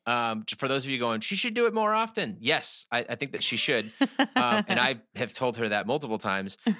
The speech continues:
Speaker 1: Um, the hard part for us and her is that, um, you know, she has a full job description. She does a lot of other stuff full time around
Speaker 2: Yep.
Speaker 1: here.
Speaker 2: Mm-hmm.
Speaker 1: And I want her to do it to the point, and she wants to do it to the point where it is a value added for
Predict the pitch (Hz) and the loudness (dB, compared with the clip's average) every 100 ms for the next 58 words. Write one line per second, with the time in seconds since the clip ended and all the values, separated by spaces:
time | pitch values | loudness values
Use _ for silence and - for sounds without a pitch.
0 | - 110 110 104 104 151 165 170 143 - | 0 0 0 0 2 2 2 2 2 0
1 | - 123 113 113 - - 110 - 101 - | -2 0 2 0 -2 -2 0 0 -6 -2
2 | 139 110 104 107 101 92 - _ _ - | 0 2 0 0 -2 -2 -8 _ _ -4
3 | 104 101 98 - 104 98 95 90 123 95 | 0 0 -4 -6 -4 -4 -6 -6 -4 -2
4 | - 117 110 - 113 - 101 95 - 104 | -2 -2 -4 -6 -6 -2 -4 -4 -6 -4
5 | 107 92 120 - _ - - - 117 113 | -4 -4 -4 -6 _ -20 -6 0 2 2
6 | 110 107 107 107 120 95 - 98 - 98 | -2 0 0 0 -4 -4 -4 -4 -4 -6
7 | - 104 98 156 151 95 87 147 - - | -2 -2 0 0 0 -2 -4 -6 -12 -20
8 | _ 113 110 110 113 117 139 135 127 101 | _ -2 0 0 0 2 2 0 -2 -2
9 | 110 113 104 - _ _ _ - 101 104 | -2 0 0 -6 _ _ _ -8 -6 -8
10 | - 113 110 110 _ _ - 98 - 120 | -4 -2 -2 -4 _ _ -10 -4 -4 -2
11 | 101 - 92 85 90 95 110 101 107 98 | -2 -4 -6 -6 -8 -4 -4 -2 -2 -2
12 | 107 98 95 - 101 85 101 101 101 98 | -2 -2 -4 -4 -6 -4 -2 -2 -2 -4
13 | 98 98 95 95 90 - 95 | -4 -2 -2 -4 -10 -6 -4